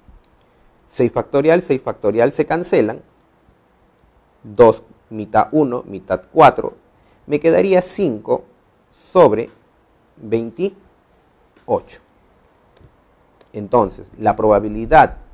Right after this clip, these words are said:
de que al sentarse Marta y Eloy estén siempre juntos, cinco de veintiocho. Ejercicio nueve. En una estación de servicio, el cuarenta por ciento de los clientes compran gasolina regular,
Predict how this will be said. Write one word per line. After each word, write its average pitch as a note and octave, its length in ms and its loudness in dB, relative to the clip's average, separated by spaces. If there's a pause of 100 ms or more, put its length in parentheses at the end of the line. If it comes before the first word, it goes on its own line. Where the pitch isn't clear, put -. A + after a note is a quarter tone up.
(100)
de G2+ 160 -2
que F#2 100 -10
al F2 100 -6
sentarse G2+ 600 -2
Marta A2 420 -2
y F#2+ 160 -8
Eloy G2 380 0
estén G2+ 320 -16
siempre B2+ 340 -4
juntos, C3 540 -10 (520)
cinco C3 460 -6
de G2 120 -4
veintiocho. D#2 520 -20 (1000)
Ejercicio G3 560 -2
nueve. A2+ 320 0 (1300)
En F#3 160 0
una C4+ 160 -2
estación F3 440 -8
de C#3+ 100 2
servicio, C3+ 460 -2
el C3 80 -2
cuarenta D3+ 400 4
por - 140 -2
ciento C#3 320 0
de A2 80 4
los F#2+ 160 0
clientes D3 500 -4
compran A#2+ 440 0
gasolina F#2+ 500 -2
regular, G#2 540 4